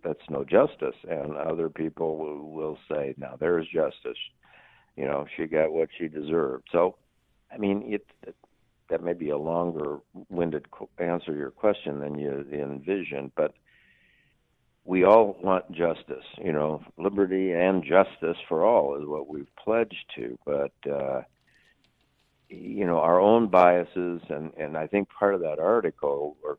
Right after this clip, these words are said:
column was, you know, you, you, one aspect was I might read about some case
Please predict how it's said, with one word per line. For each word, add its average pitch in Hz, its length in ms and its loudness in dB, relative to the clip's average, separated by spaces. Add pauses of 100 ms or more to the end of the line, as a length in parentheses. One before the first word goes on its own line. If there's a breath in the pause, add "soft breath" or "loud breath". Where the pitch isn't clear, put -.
column 95 520 0
was, 80 220 0 (220)
you 95 100 -2
know, 85 220 2
you, 92 260 -8
you, 85 260 -12 (760)
one 95 460 -2 (420)
aspect 76 580 -4
was 73 140 -4 (160)
I 92 80 4
might 98 260 0
read 95 280 -4
about 78 320 -2 (100)
some 82 240 -2
case 82 400 -2